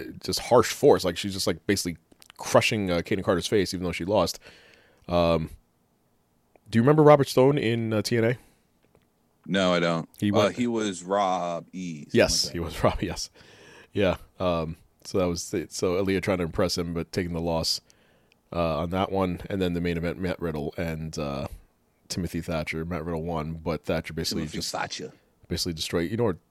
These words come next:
Speaker 1: well, Thatcher's from, uh, California.
Speaker 2: Timothy Thatcher's from California?
Speaker 1: Yes.
Speaker 2: So why does he have a British accent?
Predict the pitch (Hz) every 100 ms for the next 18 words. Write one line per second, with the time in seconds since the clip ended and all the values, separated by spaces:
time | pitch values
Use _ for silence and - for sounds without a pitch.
0 | - 82 - 95 82 - 80 76 76 -
1 | - - 85 82 82 71 - _ _ _
2 | _ _ _ _ _ _ _ _ _ -
3 | 95 113 101 98 110 - 98 92 - 80
4 | 98 80 - - _ _ _ _ _ _
5 | - 95 104 110 95 95 95 95 101 -